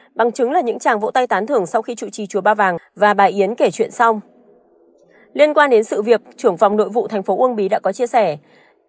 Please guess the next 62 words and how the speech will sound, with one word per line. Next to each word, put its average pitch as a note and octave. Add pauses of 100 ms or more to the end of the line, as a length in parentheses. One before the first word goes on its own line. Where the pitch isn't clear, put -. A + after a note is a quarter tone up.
cho D4
biết E4
các D#4+
chùa A#3
muốn G#3
tổ B3
chức G#3+
khóa G#3
tu C4 (280)
đều B3
phải A#3
xin B3+
ý A#3
kiến G3+
cơ A#3+
quan A#3+
ban A3+
ngành F3+
đảm E3+
bảo D#3
công F#3+
tác C4
tổ E3+
chức. B3+ (380)
Đặc A#3
biệt, A#3+ (400)
việc C4
này A#3+
phải G3+
được F3+
Giáo G3
hội C4
Phật G#3+
giáo F#3
Việt A#3
Nam A3
ở F3
địa E3
phương G#3+
phê G#3
duyệt F#3+
đồng E3+
ý. F3 (300)
Hôm C4
hai D4
mươi C4+
ba B3
tháng A#3+
năm, B3
trụ A#3
trì G#3+
chùa G3
Ba G#3
Vàng, G3 (320)
Thích D#4+
Trúc D4+
Thái G#3+
Minh B3
đã A3+
có G3
văn A#3
bản F#3+